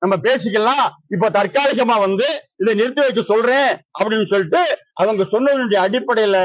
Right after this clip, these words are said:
இன்னைக்கு தற்காலிகமாக நிப்பாட்டி இருக்கிறாங்க. இருந்தாலும் இந்த ரெவென்யூ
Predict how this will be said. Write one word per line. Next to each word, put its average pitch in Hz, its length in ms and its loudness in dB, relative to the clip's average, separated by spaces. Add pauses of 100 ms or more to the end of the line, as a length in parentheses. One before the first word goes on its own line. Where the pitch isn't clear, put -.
(340)
இன்னைக்கு 190 280 -2
தற்காலிகமாக 190 680 0 (440)
நிப்பாட்டி 220 400 0
இருக்கிறாங்க. 175 360 0 (440)
இருந்தாலும் 214 600 0 (340)
இந்த 214 220 0 (380)
ரெவென்யூ 262 280 0